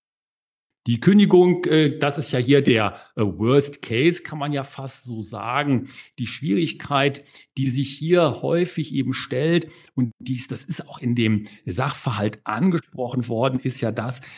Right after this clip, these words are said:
äh, die Arbeitgeberin sagte sogar selber noch, naja, das Zwischenzeugnis, das sei ja gar nicht so ernst gemeint gewesen. Das habe sich um eine, so sagen die das selber, eine schriftliche Lüge gehandelt. Also der klassische Fall,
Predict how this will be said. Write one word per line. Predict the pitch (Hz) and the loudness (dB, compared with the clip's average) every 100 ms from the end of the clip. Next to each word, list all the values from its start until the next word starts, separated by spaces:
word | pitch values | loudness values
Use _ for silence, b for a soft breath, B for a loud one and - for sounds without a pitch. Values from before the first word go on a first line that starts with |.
| B | B
äh, | 127 117 | -4 -4
die | 117 110 | -2 -4
Arbeitgeberin | 110 104 151 135 110 | -4 2 4 4 2
sagte | 131 123 120 | 0 0 0
sogar | 110 95 | 2 0
selber | 98 151 139 | 2 2 4
noch, | 117 | 2
naja, | 120 123 | 2 2
das | 147 - | 2 2
Zwischenzeugnis, | 151 147 135 127 127 123 | 0 2 2 2 2 -2
das | 98 | -4
sei | - 120 | -2 0
ja | 120 | 0
gar | 117 117 | 0 0
nicht | 120 | 0
so | 117 | 0
ernst | 110 156 - | 0 0 0
gemeint | 127 127 123 120 | 0 2 2 2
gewesen. | 113 120 135 | 2 4 4
Das | 117 - | 2 0
habe | 139 127 | 0 0
sich | 113 120 | 0 0
um | 120 | 2
eine, | 113 117 | 2 2
so | 98 95 | 2 0
sagen | 110 147 | 2 2
die | 123 110 | 2 0
das | 139 | 0
selber, | 123 139 131 | 4 4 4
eine | 120 120 | 0 0
schriftliche | - 120 202 - 156 - | 0 4 4 4 0 2
Lüge | 110 107 143 247 226 147 | 0 0 2 6 8 8
gehandelt. | 113 98 101 107 156 | 4 2 4 6 4
Also | 113 107 110 B B | 4 0 0 B B
der | 98 | -10
klassische | - 113 123 - | -6 -4 -4 -4
Fall, | - 113 117 | -4 -2 -2